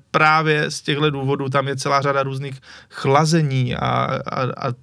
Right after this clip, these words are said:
přídavných věcí a tím, jak ten podvozek je úplně jiný.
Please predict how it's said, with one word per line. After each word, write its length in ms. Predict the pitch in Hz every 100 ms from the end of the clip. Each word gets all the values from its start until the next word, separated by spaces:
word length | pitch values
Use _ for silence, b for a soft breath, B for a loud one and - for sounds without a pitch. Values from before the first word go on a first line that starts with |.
| - 165 156 _
přídavných 580 | - - 147 147 156 139
věcí 360 | 139 135 156
a 100 | 147
tím, 200 | 135 160
jak 160 | 147 143
ten 220 | - 143
podvozek 400 | 143 143 151 143
je 100 | 139
úplně 420 | 139 170 156 160
jiný. 320 | 151 180 143